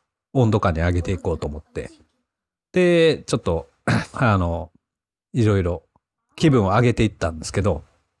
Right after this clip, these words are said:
で、実際にその、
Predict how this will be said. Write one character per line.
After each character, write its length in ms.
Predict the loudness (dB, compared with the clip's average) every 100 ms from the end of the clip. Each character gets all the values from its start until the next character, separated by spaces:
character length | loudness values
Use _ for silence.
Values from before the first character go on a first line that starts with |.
| _ _ _ _ -4 -4 -4 _ _ _ _ _ _
で、 220 | 2 2 -2 -4
実 460 | 0 0 0 0 2
際 360 | 2 0 0
に 240 | 0 0 0
そ 120 | 0
の、 540 | 0 0 0 -2 -4